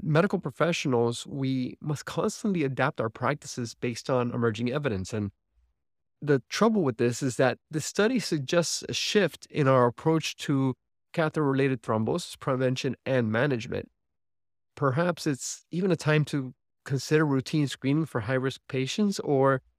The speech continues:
again, reevaluate our catheter choice and insertion techniques. All in all, this study sheds light on the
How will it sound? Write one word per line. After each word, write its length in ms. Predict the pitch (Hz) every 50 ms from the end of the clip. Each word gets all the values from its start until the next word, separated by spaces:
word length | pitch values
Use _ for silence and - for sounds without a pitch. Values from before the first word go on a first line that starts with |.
| _ _ _ _ -
again, 400 | 139 139 165 175 151 120 107 - _ -
reevaluate 680 | - 135 135 135 127 131 120 120 131 135 139 143 135 -
our 100 | 117 110
catheter 440 | - - 127 123 - - 127 123
choice 340 | 113 - 131 117 127 131 -
and 220 | - - 123 117 117
insertion 480 | 120 113 - 165 175 170 - 160 127
techniques. 640 | - 127 98 - - - - - - - - - - _ _ _ _ _ _ _ _ _ _ _ _ _ _ _
All 220 | - - 175 202 202
in 140 | 190 160
all, 320 | 131 123 135 151 156 160 170
this 220 | 170 131 131 123
study 420 | - - - - 156 156 151 165 151
sheds 400 | - - 139 120 113 110 - 123
light 220 | 117 123 143 147 -
on 120 | 131 127
the 100 | 117 107